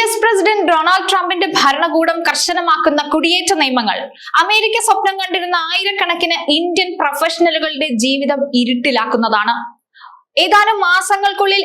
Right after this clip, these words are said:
എൺപത്തിയ്യായിരത്തിലധികം വിസകൾ റദ്ദാക്കിയ നടപടി പൊതുസുരക്ഷാ ഭീഷണി എന്ന ലേബലിൽ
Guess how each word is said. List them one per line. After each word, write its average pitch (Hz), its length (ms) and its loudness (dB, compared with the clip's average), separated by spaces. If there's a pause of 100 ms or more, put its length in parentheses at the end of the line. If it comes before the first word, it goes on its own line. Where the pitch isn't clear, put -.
(140)
എൺപത്തിയ്യായിരത്തിലധികം 381 1300 2 (100)
വിസകൾ 339 300 2 (120)
റദ്ദാക്കിയ 320 540 0
നടപടി 285 360 2 (340)
പൊതുസുരക്ഷാ 339 600 2 (100)
ഭീഷണി 339 360 0
എന്ന 330 180 0
ലേബലിൽ 311 360 -2